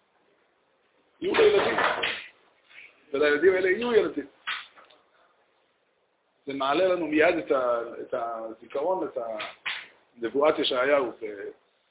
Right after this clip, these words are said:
אנחנו קוראים את זה בתענית ציבור ב-, ב-, במנחה, אנחנו אשכנזים. "ואל יאמר הסריס, אין אני עץ יבש." מעודי תמהתי על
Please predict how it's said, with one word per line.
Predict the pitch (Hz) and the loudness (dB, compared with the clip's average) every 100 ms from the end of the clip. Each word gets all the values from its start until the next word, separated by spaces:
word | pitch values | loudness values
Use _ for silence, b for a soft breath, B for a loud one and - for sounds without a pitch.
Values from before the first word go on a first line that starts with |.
| _ _ _ | _ _ _
אנחנו | 127 135 - | -6 -4 -2
קוראים | 131 139 | 0 -2
את | 131 | -2
זה | |
בתענית | 123 123 120 127 127 | -2 0 -2 -2 -6
ציבור | 127 135 123 | -2 0 -2
ב-, | |
ב-, | 110 104 101 104 101 107 101 | -4 -6 -6 -6 -6 -6 -6
במנחה, | 113 120 131 110 - - | -8 -2 0 -2 -6 -16
אנחנו | - 110 | -10 -4
אשכנזים. | 104 117 107 104 - _ _ _ _ _ _ _ _ _ _ _ _ _ | -4 -4 -8 -10 -14 _ _ _ _ _ _ _ _ _ _ _ _ _
"ואל | 135 180 | 2 6
יאמר | 190 175 196 | 6 8 6
הסריס, | 175 - 160 220 - | 6 2 0 0 2
אין | 156 | 2
אני | 147 151 185 156 | 2 -2 0 2
עץ | |
יבש." | 359 240 359 370 - - - _ _ _ _ _ _ _ _ B B B B B B B - - - - - _ _ _ _ _ _ _ _ _ _ _ _ _ _ _ _ _ - - _ _ _ _ _ _ | 4 4 2 2 -4 -6 -14 _ _ _ _ _ _ _ _ B B B B B B B -2 0 0 -6 -16 _ _ _ _ _ _ _ _ _ _ _ _ _ _ _ _ _ -18 -18 _ _ _ _ _ _
מעודי | 135 131 131 - | -10 -6 -2 2
תמהתי | 170 - 143 - 120 | 4 4 2 2 -2
על | 107 | -4